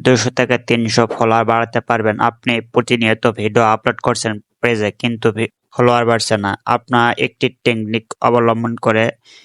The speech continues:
আপনার পেজে প্রতিদিন দুইশো থেকে তিনশো ফলোয়ার বাড়াতে পারবেন।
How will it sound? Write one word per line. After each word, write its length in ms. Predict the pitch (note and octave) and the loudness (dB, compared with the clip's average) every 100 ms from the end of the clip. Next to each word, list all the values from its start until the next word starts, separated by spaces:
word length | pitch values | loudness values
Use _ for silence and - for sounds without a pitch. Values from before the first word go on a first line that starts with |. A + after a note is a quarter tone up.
| _ - | _ -4
আপনার 340 | A#2+ - B2+ | -4 0 -2
পেজে 340 | B2 B2 A2 A#2 | 0 -2 0 -4
প্রতিদিন 540 | - B2+ A#2+ A#2 A#2 A2+ | -4 -2 -2 0 -2 -2
দুইশো 240 | A2+ A2 A2+ | -2 -2 -2
থেকে 200 | A#2+ A#2 | -4 -4
তিনশো 360 | A#2 A#2 A2 A#2+ | -4 -4 0 -2
ফলোয়ার 360 | - A#2 A#2 A2+ | 0 0 2 2
বাড়াতে 260 | A2+ A2 A2 | 0 -2 -6
পারবেন। 380 | A#2 A2 G#2 | -4 -2 -2